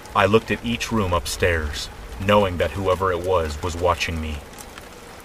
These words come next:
As strange as it sounds, doing this made him feel even closer. It made me visualize in my head a dark outline of a man that was here with me. After checking every room,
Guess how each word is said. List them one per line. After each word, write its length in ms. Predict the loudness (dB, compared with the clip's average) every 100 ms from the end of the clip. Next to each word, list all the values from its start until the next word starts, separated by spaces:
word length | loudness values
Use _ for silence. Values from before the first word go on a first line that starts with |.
| 0
As 160 | 2 2
strange 420 | 2 2 2 0
as 140 | -2
it 160 | -2 -2
sounds, 640 | 0 0 -2 -6 -10 -12 -14 -14 0
doing 300 | 2 4 2
this 220 | -4 -2
made 180 | -4 -2
him 160 | -6
feel 320 | -6 -4 -4 -4
even 220 | -6 -6
closer. 520 | -4 -2 -2 -4 -6 -10 -14 -18 -16 -18 -18 -8 -4
It 140 | 2
made 180 | 4 4
me 100 | 2
visualize 600 | 2 2 4 6 6 4
in 80 | 0
my 140 | 0
head 320 | 0 0 0 -2 -12 -8
a 80 | 0
dark 340 | 6 6 6 0
outline 420 | 0 0 0 0
of 60 | -2
a 80 |
man 400 | 0 0 0 -2 -6 -12 -16 -2
that 140 | -2
was 140 | 0 -4
here 220 | -4 -4
with 220 | -4 -6
me. 120 | -8 -10 -12 -18 -18 -18 -16 -18 -20 -20 -20 -18 -2 0
After 260 | 0 -2
checking 400 | 2 2 2 2
every 220 | 2 0
room, 400 | 0 0 -2 -4